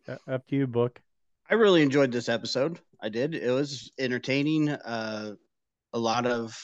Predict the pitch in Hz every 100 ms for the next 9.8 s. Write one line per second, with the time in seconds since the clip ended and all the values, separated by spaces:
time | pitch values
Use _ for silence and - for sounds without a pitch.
0 | - - 123 - 135 131 127 113 117 110
1 | 113 107 107 113 117 113 87 101 104 -
2 | - 117 113 107 120 113 120 120 110 107
3 | 110 117 123 127 _ - 104 135 160 165
4 | 160 151 - _ - 151 147 120 120 107
5 | 98 _ _ _ - _ _ _ _ _
6 | _ - 208 - _ - - _ _ _
7 | _ _ _ _ 123 127 165 185 - 185
8 | 175 147 135 131 135 143 135 120 120 127
9 | 123 104 104 104 107 95 90